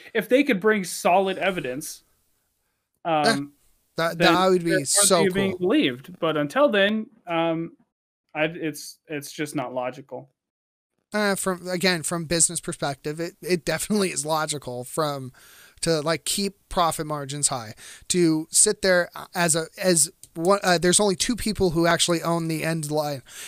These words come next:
Speaker 2: If you follow the, uh, paper trail through pharmaceuticals, only two people own almost all of the pharmaceutical industry, or two major companies, and they're all in China.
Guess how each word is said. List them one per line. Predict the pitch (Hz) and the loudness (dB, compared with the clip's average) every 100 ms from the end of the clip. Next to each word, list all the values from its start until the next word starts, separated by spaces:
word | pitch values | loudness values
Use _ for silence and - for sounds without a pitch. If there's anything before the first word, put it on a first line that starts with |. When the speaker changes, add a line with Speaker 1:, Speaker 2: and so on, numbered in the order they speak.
| - | -8
Speaker 2:
If | 165 | -4
you | 175 | 2
follow | 196 208 220 | 6 8 8
the, | 202 196 175 160 | 6 6 4 2
uh, | 165 160 143 | 0 -2 0
paper | 180 175 | 0 0
trail | 175 202 185 | 2 4 2
through | - 170 170 170 | 0 0 2 2
pharmaceuticals, | 160 170 165 156 160 165 196 190 196 | 2 0 2 2 2 0 0 2 2
only | 180 175 | 0 0
two | - 185 | 0 -2
people | - 185 160 147 | -4 -4 -4 -4
own | 165 165 139 131 135 _ _ _ _ - _ - | -2 -4 -4 -8 -14 _ _ _ _ -20 _ -6
almost | 165 160 151 - | -2 0 2 2
all | 165 156 156 | 2 2 2
of | |
the | 147 | -4
pharmaceutical | - 156 143 - 165 151 139 | -2 -2 2 2 2 -4 -6
industry, | 123 110 - 113 117 | -8 -2 -2 -2 -8
or | 147 | -4
two | - 196 | 0 2
major | 175 156 143 | 0 -2 -6
companies, | 131 139 127 - 139 - - _ _ | -8 -10 -12 -16 -2 -2 -2 _ _
and | 160 | -6
they're | 165 160 | 2 4
all | 160 156 | 4 2
in | 139 | -2
China. | - 143 120 - | -2 -2 -6 -16